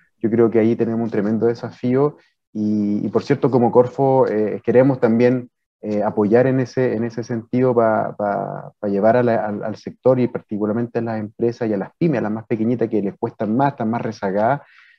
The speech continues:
de esos, de esos cambios, transformaciones tecnológicas lo puedan hacer. Y yo diría que lo segundo también tiene que ver con un fenómeno que probablemente todavía está lejano en Chile, pero que ya ocurre en otras partes del mundo, y que tiene que ver con la dimensión social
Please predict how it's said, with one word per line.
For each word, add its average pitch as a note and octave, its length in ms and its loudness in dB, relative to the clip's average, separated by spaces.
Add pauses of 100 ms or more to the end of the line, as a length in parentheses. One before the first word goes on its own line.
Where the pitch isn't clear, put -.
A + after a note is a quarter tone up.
de A#2+ 100 2
esos, A2 220 0
de A#2+ 80 0
esos - 220 -8
cambios, A#2+ 300 2
transformaciones A#2 560 -6
tecnológicas A2+ 560 -2
lo G#2+ 120 -4
puedan G#2+ 220 0
hacer. A2 300 -6 (680)
Y B2+ 200 2
yo D3 100 8
diría E3+ 240 8
que E3+ 80 6
lo E3 80 6
segundo F#3 840 0 (160)
también C3 280 0
tiene E3+ 240 4
que C#3+ 120 2
ver D3+ 200 2
con D3+ 140 2
un E3 60 2
fenómeno D#3 480 0
que C3+ 140 0
probablemente C#3 520 0
todavía B2 220 2
está D#3+ 120 -4
lejano D3+ 340 -2
en D#3 120 -2
Chile, A#2+ 280 2
pero A#2+ 220 0
que A2 80 -2
ya B2+ 120 0
ocurre D3 320 2
en A#2+ 80 0
otras A2+ 220 -6
partes A2 300 -8
del A#2 160 -6
mundo, G#2 400 -4 (1040)
y B2 80 -8
que A#2+ 80 4
tiene C3+ 200 6
que C3+ 60 2
ver C3+ 100 4
con C#3 120 0
la C3 60 2
dimensión A2+ 400 -2
social B2 600 0